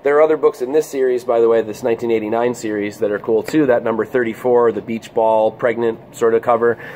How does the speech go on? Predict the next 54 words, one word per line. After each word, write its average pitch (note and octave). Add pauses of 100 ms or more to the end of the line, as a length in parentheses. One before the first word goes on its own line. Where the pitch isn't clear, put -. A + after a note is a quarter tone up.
(140)
Um, G#2+
and B2+
then C#3
other C#3+
books C3+
from C3+
that B2+
era B2+
that A2+
are G#2+
worth, A2+ (120)
uh, G#2+
thinking C3
about A2+
looking D3
for, A2+
that A2
Hulk D3+
four C#3+
forty-one B2 (240)
Pulp C3+
Fiction C#3+
homage, C3 (300)
which, A#2
uh, A2
had G#2+
gone B2+
back B2+
down B2+
to A2+
a A2
five A#2
dollar A2+
book, A2+
and G2+
now A2+
it's A2
back A2
up F3
again F3
to E3+
a E3
fifteen, D3+
twenty C#3
dollar B2+
book C3
again. F#2+ (440)
Um, G#2+ (300)
and C3+
then, E3+
of F#3
course, A#2
with E3
that, -